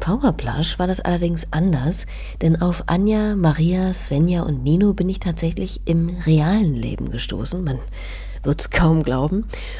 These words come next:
Und zwar vergangenen Sommer auf einem kleinen, aber feinen Benefizfestival, jenseits von Millionen ist das, auf der Burg Friedland. Das ist so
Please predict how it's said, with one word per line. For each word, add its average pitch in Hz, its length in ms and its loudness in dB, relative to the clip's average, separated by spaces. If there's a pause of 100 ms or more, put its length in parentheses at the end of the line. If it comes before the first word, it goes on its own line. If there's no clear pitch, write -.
(140)
Und 165 140 2
zwar 180 240 0
vergangenen 175 480 2
Sommer 175 260 2
auf 165 100 -4
einem 156 300 0
kleinen, 185 480 0
aber 175 180 0
feinen 151 420 0
Benefizfestival, 143 1160 -2 (480)
jenseits 139 540 -2
von - 260 -4
Millionen 120 400 -2
ist 117 300 -4
das, 160 340 -2
auf 147 220 0
der 151 360 0 (160)
Burg 135 240 0
Friedland. - 720 -4 (540)
Das 120 140 -4
ist - 160 -2
so 113 260 -4